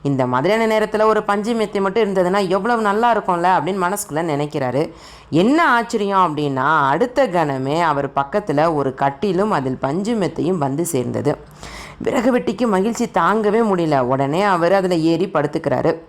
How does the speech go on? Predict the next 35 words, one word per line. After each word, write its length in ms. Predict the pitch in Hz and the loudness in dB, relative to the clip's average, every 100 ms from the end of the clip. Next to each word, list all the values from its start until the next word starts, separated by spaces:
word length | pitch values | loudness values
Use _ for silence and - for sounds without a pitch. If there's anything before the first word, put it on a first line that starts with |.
| - - - | -20 -20 -8
நாள் 320 | 214 240 262 | 0 2 2
முழுவதும் 440 | 247 247 254 262 240 | 0 0 -2 -4 -2
கடினமா 580 | 202 202 233 233 240 240 | -2 0 -2 -2 0 2
உழைச்சதுனால 520 | 190 185 185 165 180 | 2 0 -2 0 0
அவருக்கு 460 | 165 160 170 165 180 | 2 2 2 -2 0
உடம்பெல்லாம் 520 | 185 214 190 170 202 | 0 0 0 0 0
வலிக்குது. 520 | 143 165 165 131 147 - - - - | 0 -2 -4 -4 -4 -6 -18 -20 -12
இந்த 240 | - 285 294 | -2 0 2
சமயத்துல 460 | 254 220 185 202 220 | 0 0 0 0 0
முதுகு, 460 | 196 196 185 202 | 2 0 0 -2
கை, 280 | 202 170 180 | 0 2 2
கால் 260 | 175 160 165 | 2 0 0
பிடிச்சு 300 | 175 190 180 | -6 -4 -4
விட 200 | 151 160 | 0 0
யாராவது 440 | 147 139 139 165 | 2 2 2 0
இருந்தா 240 | 160 147 156 | -2 -2 -2
ரொம்ப 300 | 147 165 175 | 0 0 0
நல்லா 260 | 151 151 | 0 0
இருக்குமே 380 | 156 156 147 165 | 0 0 0 0
அப்படின்னு 320 | 143 170 147 | 0 0 -2
மனசுக்குள்ள 260 | 160 - 170 | -2 -2 -2
நினைக்கிறாரு. 640 | 143 143 143 131 120 143 - - - | 0 -2 -2 -2 0 -4 -6 -20 -6
என்ன 340 | - 165 226 240 | 0 2 4 2
ஆச்சரியம் 480 | 202 190 185 175 175 | 2 0 -4 0 2
அப்படின்னா, 640 | 160 135 139 131 151 165 | 2 0 -4 0 2 4
அடுத்த 400 | 147 220 - 233 | 2 0 0 0
கணமே 460 | 175 151 139 139 175 | 0 -2 -2 -2 -2
சில 300 | 185 160 143 | -2 0 0
பேர் 300 | 165 180 175 | 0 -2 0
தோன்றி 460 | 151 156 139 175 | 0 0 0 0
அவருடைய 400 | 208 156 156 143 | 2 0 0 -2
கை 200 | 143 175 | 0 0
கால்களை 380 | 220 190 135 156 175 | 0 0 0 -2 -2
பிடிச்சு 240 | 147 147 | -4 -2
விடுறாங்க. 460 | 147 123 117 117 | -2 -2 -4 -2